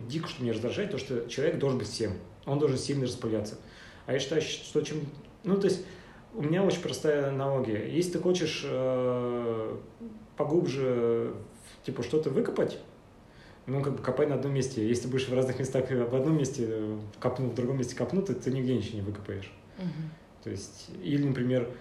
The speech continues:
Speaker 1: э, ты хочешь там подняться высоко в горы, там, на выс-, то ты на одну немножко зашел, на другую немножко зашел, на третью немножко зашел, но в итоге ты вид с высокой горы не увидел.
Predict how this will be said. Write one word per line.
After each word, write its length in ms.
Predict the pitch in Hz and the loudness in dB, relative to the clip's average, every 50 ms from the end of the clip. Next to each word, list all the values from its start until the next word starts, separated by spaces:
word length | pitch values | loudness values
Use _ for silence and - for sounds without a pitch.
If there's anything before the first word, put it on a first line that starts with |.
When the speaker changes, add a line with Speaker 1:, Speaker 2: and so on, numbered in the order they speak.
| - - - - - - - - - 214 | -16 -20 -20 -20 -20 -20 -20 -14 -8 -4
Speaker 1:
э, 340 | 143 127 120 117 113 113 113 | -2 0 0 0 0 -2 -2
ты 60 | - 127 | 0 2
хочешь 280 | - 147 143 - - - | 2 2 2 2 -2 -2
там 160 | - 123 113 | -2 -2 0
подняться 440 | 127 127 127 139 135 127 - 123 123 | 2 2 2 2 0 0 0 -2 -2
высоко 320 | 117 117 - 127 - - 127 | 0 0 0 -2 -2 0 -2
в 100 | 123 127 | 0 4
горы, 400 | 147 196 220 214 196 156 135 120 | 4 6 6 6 6 4 4 4
там, 200 | - 117 117 117 | 2 2 2 2
на 60 | 117 | 0
выс-, 460 | 110 101 - 113 123 123 120 120 120 - - | 0 -2 -2 -2 -2 0 0 0 -2 -2 -2
то 260 | 143 135 131 - - - - - - - | 0 0 0 0 -2 -6 -12 -16 -6 2
ты 100 | - 165 | 6 6
на 100 | 165 160 | 8 8
одну 160 | 143 - 208 247 | 8 8 8 8
немножко 360 | 240 226 226 214 - - 196 | 8 8 8 6 4 4 4
зашел, 260 | 190 190 - - 175 | 4 4 4 4 2
на 80 | 151 147 | 2 2
другую 240 | 156 180 226 247 220 | 2 4 4 6 6
немножко 260 | 214 208 196 - 175 | 6 4 2 2 2
зашел, 260 | 175 175 170 - 160 143 | 2 2 2 2 0 0
на 80 | 139 | 0
третью 240 | 165 240 254 - - | 0 0 0 2 2
немножко 220 | 196 196 190 - 185 | 2 4 4 4 2
зашел, 260 | 175 170 175 165 160 | 2 2 2 2 2
но 140 | 156 156 156 | 4 4 4
в 100 | 156 165 | 4 4
итоге 220 | 170 220 214 180 | 4 4 2 2
ты 120 | - 175 160 | 0 0 2
вид 180 | 165 196 - | 2 2 0
с 140 | - - - | -2 -4 -6
высокой 440 | 139 139 147 147 - 180 180 170 135 | -4 -4 -2 0 0 0 0 0 0
горы 180 | 143 151 180 | 2 2 2
не 100 | 160 135 127 | 2 2 2
увидел. 280 | 127 160 160 113 101 | 2 2 2 0 0